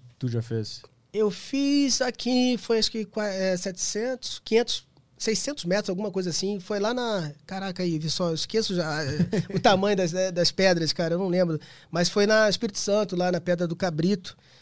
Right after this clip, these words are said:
Speaker 2: e na, na Pedra da Onça, elas são, são montanhas bem legais que você pode fazer um voo, um voo bem decente, assim, digo, com essa roupa aqui,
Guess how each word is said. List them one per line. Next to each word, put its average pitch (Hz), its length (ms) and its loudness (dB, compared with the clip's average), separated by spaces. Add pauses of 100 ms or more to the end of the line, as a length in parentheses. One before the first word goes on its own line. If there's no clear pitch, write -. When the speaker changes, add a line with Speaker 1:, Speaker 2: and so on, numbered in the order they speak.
(220)
Speaker 2:
e 165 80 -2
na, 175 160 0 (140)
na 175 140 0
Pedra 175 260 2
da 170 140 2
Onça, 190 400 2
elas 175 200 -2
são, 185 400 -2 (320)
são - 180 -4
montanhas 185 560 2
bem 247 460 -2
legais 196 340 2
que - 80 -6
você 202 80 -2
pode 185 240 0
fazer 185 220 2
um 196 160 4
voo, 175 440 4 (460)
um 170 100 -4
voo 170 200 0
bem 170 320 0
decente, 208 520 2
assim, 214 400 0
digo, 180 360 -2
com 185 120 0
essa 220 240 2
roupa 185 300 2
aqui, 202 400 -2